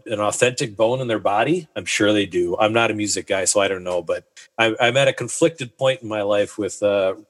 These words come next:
Rolling, the Rolling Stones right now. And so I did see 'em live. They did come to Minneapolis about four years ago. It was a phenomenal show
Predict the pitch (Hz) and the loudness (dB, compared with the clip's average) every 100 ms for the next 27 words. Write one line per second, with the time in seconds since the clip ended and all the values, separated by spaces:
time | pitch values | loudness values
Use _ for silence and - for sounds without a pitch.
0 | - 117 110 104 107 - 104 107 107 98 | 0 2 4 0 -6 -8 0 2 2 0
1 | - 107 104 95 95 87 90 87 87 - | 2 2 2 -2 -4 -4 -8 -12 -12 -12
2 | 92 - 101 - - - 120 165 - 175 | -8 0 0 0 -4 0 2 4 6 6
3 | 170 151 131 127 143 127 107 104 123 - | 4 4 2 2 -2 -2 0 0 -2 0
4 | 135 127 127 120 120 127 - 104 95 113 | -2 -2 2 2 2 0 0 0 0 2
5 | 117 110 107 101 104 101 104 - - - | 4 4 2 2 2 4 2 -4 -20 -20
6 | _ 104 110 110 110 - 117 107 107 113 | _ 0 2 2 0 0 2 4 2 2
7 | 117 110 - 107 98 98 98 | 2 0 2 4 4 2 0